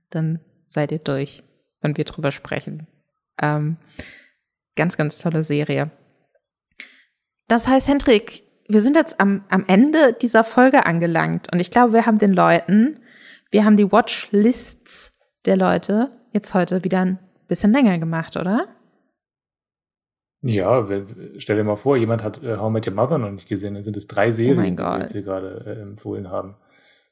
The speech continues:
Speaker 1: Das,
Speaker 2: Wow.
Speaker 1: das fände ich auch interessant, wenn ihr How I Met Your Mother noch nie gesehen habt, ähm, und ihr habt jetzt erst damit angefangen und ihr erlebt das jetzt alles so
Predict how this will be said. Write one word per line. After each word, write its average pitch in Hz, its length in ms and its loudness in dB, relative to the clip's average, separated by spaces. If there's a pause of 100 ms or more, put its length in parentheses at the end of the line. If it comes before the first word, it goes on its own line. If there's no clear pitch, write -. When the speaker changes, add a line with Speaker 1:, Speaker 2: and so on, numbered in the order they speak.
(200)
Speaker 1:
Das, 220 200 -2
Speaker 2:
Wow. - 40 -6
Speaker 1:
das 247 160 -2
fände 277 180 2
ich 226 120 0
auch 208 80 0
interessant, 190 520 -2
wenn 185 80 0
ihr 180 140 0
How 214 160 2
I 214 40 2
Met 202 180 2
Your 190 80 2
Mother 185 340 0
noch 175 220 -2
nie 214 120 4
gesehen 190 440 2
habt, 170 400 -6 (220)
ähm, 165 520 -2 (1120)
und 175 160 0
ihr 175 80 -2
habt 180 140 -4
jetzt 220 220 2
erst 185 240 0
damit 190 180 2
angefangen 175 500 0
und - 100 -4
ihr - 80 -2
erlebt 190 300 0
das 208 120 -2
jetzt 165 140 -8
alles 196 300 0
so 156 200 -10